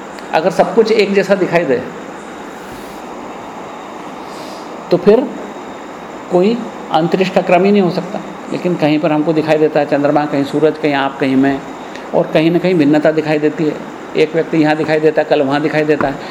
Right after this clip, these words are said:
तो ये अंतरिक्ष के क्रम, यही हमारे अंतरिक्ष का एहसास देते हैं हमारे को, एक मनोवैज्ञानिक एहसास देते हैं, जो परम सत्य नहीं है, लेकिन एक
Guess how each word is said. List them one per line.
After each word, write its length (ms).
तो 60
ये 160
अंतरिक्ष 440
के 100
क्रम, 320
यही 240
हमारे 420
अंतरिक्ष 380
का 340
एहसास 400
देते 280
हैं 60
हमारे 200
को, 320
एक 180
मनोवैज्ञानिक 720
एहसास 380
देते 320
हैं, 80
जो 340
परम 200
सत्य 280
नहीं 220
है, 420
लेकिन 460
एक 180